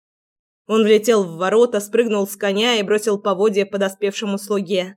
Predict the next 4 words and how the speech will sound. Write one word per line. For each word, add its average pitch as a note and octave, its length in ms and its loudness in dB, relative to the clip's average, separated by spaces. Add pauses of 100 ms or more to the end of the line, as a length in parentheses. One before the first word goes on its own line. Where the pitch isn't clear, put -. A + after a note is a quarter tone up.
(600)
"Быстрее, F#3+ 840 -4
быстрее!" F#3 1040 -2 (680)
"Ваше G#3+ 500 2
Величество!" F#3+ 1120 -2